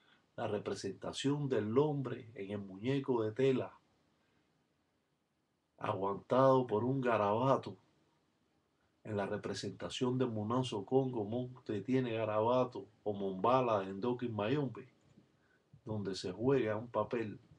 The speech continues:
importante al desenvolver paso a paso estos trabajos. Cuomo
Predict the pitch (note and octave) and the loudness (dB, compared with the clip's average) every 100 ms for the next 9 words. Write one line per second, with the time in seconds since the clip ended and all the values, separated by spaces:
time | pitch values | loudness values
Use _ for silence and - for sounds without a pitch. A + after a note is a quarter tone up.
0 | - _ _ _ B2+ - G2+ F#2 D3 C3 | -18 _ _ _ -12 -6 -6 -4 -2 -2
1 | G#2 - - - - _ _ _ _ _ | -6 -12 -16 -18 -20 _ _ _ _ _
2 | _ - F#2 F#2+ G2 F#2+ G2 F#2+ F#2+ F#2+ | _ -8 -6 -4 -4 -4 -6 -8 -10 -4
3 | C3 D3+ B2 B2 _ _ _ _ _ _ | -2 0 -2 -12 _ _ _ _ _ _
4 | _ - - - A#2+ B2+ - A#2 D#3+ C#3 | _ -20 -20 -6 -4 -2 -2 -2 0 0
5 | - B2+ - _ - _ _ _ _ _ | -2 -10 -12 _ -20 _ _ _ _ _
6 | _ _ _ - G#2 - A2 - G#2+ G2 | _ _ _ -8 -6 -2 -4 0 2 2
7 | F#2 - - - - - _ _ _ _ | 2 -4 -16 -20 -20 -20 _ _ _ _
8 | _ - _ _ _ _ _ _ _ _ | _ -20 _ _ _ _ _ _ _ _
9 | _ _ _ _ _ _ _ _ _ _ | _ _ _ _ _ _ _ _ _ _
10 | _ _ _ _ _ _ _ _ _ _ | _ _ _ _ _ _ _ _ _ _
11 | _ _ _ D#3+ G3 F#3+ D3 G2+ | _ _ _ 6 12 12 12 4